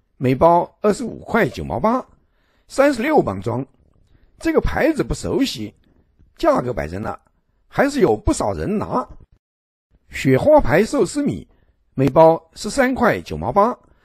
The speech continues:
十五磅装。这个米大家都熟悉，价格算不上最便宜，也是特价了。在这特殊时期，人们还是不介意家里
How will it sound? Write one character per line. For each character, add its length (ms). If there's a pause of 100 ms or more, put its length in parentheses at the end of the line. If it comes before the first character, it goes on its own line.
(220)
十 180
五 180
磅 220
装。 240 (680)
这 160
个 80
米 400
大 120
家 220
都 140
熟 280
悉， 300 (460)
价 200
格 380
算 260
不 60
上 180
最 200
便 260
宜， 240 (520)
也 200
是 80
特 240
价 140 (100)
了。 140 (520)
在 160
这 260
特 220
殊 240
时 200
期， 280 (380)
人 160
们 180
还 240
是 120
不 120
介 220
意 180 (140)
家 240
里 240